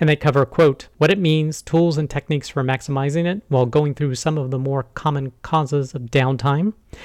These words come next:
And their second post is data types. So if you're interested in either of these two episodes, you can listen to them or watch them on YouTube.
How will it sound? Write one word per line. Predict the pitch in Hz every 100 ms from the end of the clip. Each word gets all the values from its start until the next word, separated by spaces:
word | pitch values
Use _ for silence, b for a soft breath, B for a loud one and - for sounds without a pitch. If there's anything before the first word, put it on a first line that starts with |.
| B B B
And | 151
their | 143
second | - - 170
post | 139 139 - - _
is | 143 135 123
data | 185 185
types. | - 127 - - - _ -
So | 160
if | -
you're | 160 165
interested | 151 165 151 - -
in | 139 185
either | 143 139 143
of |
these | 131 131
two | - 131
episodes, | 131 165 214 208 147
you | 139
can | 131
listen | 123 113 -
to | 147
them | 151 180 180
or | 135 135
watch | 139 139 -
them | 151
on | 160 151
YouTube. | 135 135 127